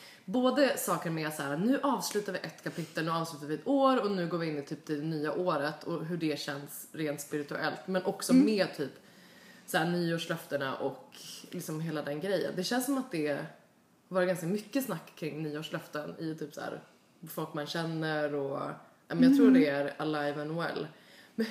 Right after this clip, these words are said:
Speaker 1: hur
Speaker 2: Ja.
Speaker 1: känner du med den här grejen? Jag har tänkt på det så himla mycket med att man bara, nu är det nytt år och det är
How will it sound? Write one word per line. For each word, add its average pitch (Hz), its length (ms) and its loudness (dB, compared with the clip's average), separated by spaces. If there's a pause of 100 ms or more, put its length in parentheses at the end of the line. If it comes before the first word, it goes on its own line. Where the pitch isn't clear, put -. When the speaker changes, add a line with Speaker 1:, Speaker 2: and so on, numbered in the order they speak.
Speaker 1:
hur 320 160 8
Speaker 2:
Ja. 311 80 4
Speaker 1:
känner 185 360 2
du 151 120 0
med 160 380 -2
den 147 120 -4
här 151 60 -6
grejen? 170 280 -2
Jag 196 80 -2
har 226 80 -8
tänkt 254 160 -4
på 185 60 -4
det 165 60 -4
så 156 60 -8
himla 151 140 -6
mycket 156 260 -6
med 165 140 -4
att - 220 -8 (1400)
man 262 180 6
bara, 214 180 2
nu 339 460 6
är 311 40 6
det 294 80 4
nytt 285 360 2
år 262 600 6 (400)
och 220 320 -2
det 196 200 0
är 185 460 4